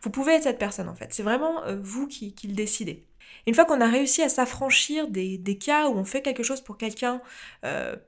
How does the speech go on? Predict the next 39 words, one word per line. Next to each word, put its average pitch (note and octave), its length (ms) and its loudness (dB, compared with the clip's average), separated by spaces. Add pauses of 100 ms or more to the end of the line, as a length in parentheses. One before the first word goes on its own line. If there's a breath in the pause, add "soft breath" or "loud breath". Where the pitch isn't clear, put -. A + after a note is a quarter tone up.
(200)
par, G#3 300 0
euh, F3 460 0
peur C4 500 4
de, G#3 460 -2
de F3 260 -12
ce - 80 -4
qu'on - 140 -8
va G3+ 100 0
dire G#3+ 200 0
de G#3+ 80 -2
négatif G#3 360 0
sur A3 160 -4
nous A#3 320 0
ou A3+ 100 -2
par G3+ 260 2
besoin C4 600 4
d'entendre A3+ 380 0
des G#3 80 0
choses C4 220 2
positives G#3+ 420 -6
sur G#3 160 -6
nous, A3+ 260 -4 (580 loud breath)
une A#3+ 80 0
fois D4+ 120 6
qu'on, G#3+ 320 0
on G3 80 -4
s'affranchit C4 540 0
de G#3 60 -6
ça, A#3 260 0
bah, G#3+ 120 0
on G#3+ 60 -2
se G3+ 100 -2
rend A#3 140 -2
compte C#4+ 220 -6
qu'on A3+ 120 -4
n'a G#3 140 0
plus C4+ 260 -2
aucune A#3+ 320 0
attente. F3+ 520 -10